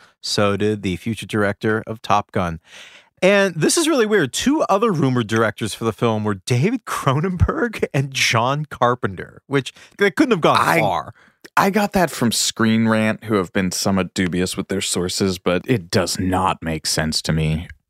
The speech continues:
Speaker 2: <laughs> Carpenter makes slightly more sense 'cause he had come off Escape from New York. He had done Christine. He had done The Thing. So maybe they were looking at him like, "Hey, maybe we could get this kind of weird action,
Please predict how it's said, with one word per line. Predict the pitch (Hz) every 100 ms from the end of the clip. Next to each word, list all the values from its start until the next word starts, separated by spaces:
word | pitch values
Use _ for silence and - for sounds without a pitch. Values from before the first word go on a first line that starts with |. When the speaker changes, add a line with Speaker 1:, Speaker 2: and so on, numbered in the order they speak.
| -
Speaker 2:
<laughs> | - 587 640 880 932 1017 906 855 831 - - - - - 185 220 -
Carpenter | 175 180 214 185
makes | 143 123 -
slightly | 113 110 113
more | 101 95
sense | - 98 92 -
'cause | 95 95
he |
had | 92
come | - 95
off | 92 -
Escape | - - 95
from | - 85
New | 82
York. | 85 85 82 - _ _ _ _ _ _ -
He | 90
had | 85 80
done | 82
Christine. | 78 - - - 101 98 95 87
He | 85
had | 80
done | 85
The | 85
Thing. | - 104 92 92 90
So | -
maybe | 87 87 87
they | 87
were | 87
looking | 85 82
at | 82
him | 85 85
like, | 82 -
"Hey, | 110
maybe | 104 95 92
we | 85
could | 90
get | 85 -
this | 80
kind | - 85 85
of | 82 78
weird | 85 82 85 85 82 85 - - - -
action, | 90 85 - 92 82 85 85 82